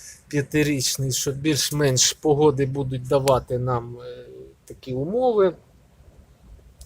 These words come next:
нормальні для рослин, то, може, обійдемося поки що без добрив. Ну, весною, може, щось підкинемо, е, там, і знову таки не тільки селітра буде,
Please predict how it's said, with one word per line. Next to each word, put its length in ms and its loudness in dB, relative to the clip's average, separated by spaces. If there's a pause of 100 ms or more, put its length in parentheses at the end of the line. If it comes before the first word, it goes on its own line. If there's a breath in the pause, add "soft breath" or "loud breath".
нормальні 580 0
для 260 2
рослин, 520 -2 (720 loud breath)
то, 220 -2
може, 500 0 (140)
обійдемося 760 -4
поки 340 -4
що 180 -8
без 320 -6
добрив. 540 -10 (360 loud breath)
Ну, 160 8
весною, 520 0
може, 320 -2
щось 260 -4
підкинемо, 800 -4
е, 200 -8 (640)
там, 180 -10 (380)
і 120 -12
знову 440 2
таки 300 -4
не 140 0
тільки 320 -4
селітра 580 0
буде, 440 -2